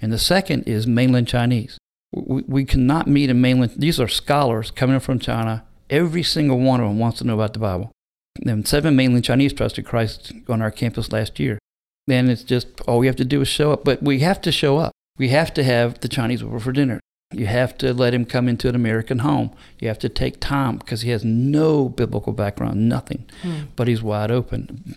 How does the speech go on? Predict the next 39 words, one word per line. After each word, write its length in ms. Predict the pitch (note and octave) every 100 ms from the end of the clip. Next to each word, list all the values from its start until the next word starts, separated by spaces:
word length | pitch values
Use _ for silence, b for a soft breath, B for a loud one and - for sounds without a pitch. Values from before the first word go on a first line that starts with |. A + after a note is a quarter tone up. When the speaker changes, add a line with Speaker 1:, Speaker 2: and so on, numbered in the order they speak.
| -
Speaker 1:
Atheist, 500 | A#2+ B2+ C3 B2+ -
communist. 600 | - B2+ B2 A#2+ - - - - _ A3+
Speaker 2:
John, 220 | C#4 D4
when 80 | D4+
you're 140 | F4+
talking, 480 | - - - G3+ F3+ - - -
what 300 | G#3 A#3+ C4+
I'm 140 | B3+
hearing 420 | G3 A3 G#3+ G#3
is 180 | - E3+
a 60 | F3
quote 300 | - F#3 E3
by, 200 | D3 C#3+
um, 260 | D3+ C#3+
Henry 300 | C3+ E3+ D#3+
Blackaby, 480 | - A#2+ - - - - _
where 160 | D#3 D3
it 140 | -
says, 340 | - E3 D#3 - B -
where 140 | F#3
he 100 | A3
said, 260 | - F#3+ F3
remember, 280 | F#3 F3+ -
uh, 240 | E3+ C#3+ C#3 B B B
to 100 | -
look 240 | F#3 F#3+ G3+
where 80 |
God, 400 | E3 D3+ D#3+ D#3+ F#3+
um, 200 | D#3+ -
is 160 | F3
at 140 | E3+ -
work 300 | D#3 C3+ -
and 120 | D3+
then 100 | C#3
get 140 | C3+
involved. 260 | D3 B2 A#2
Speaker 1:
Get 80 | A#2
involved. 360 | A#2+ G2
Show 60 | G#2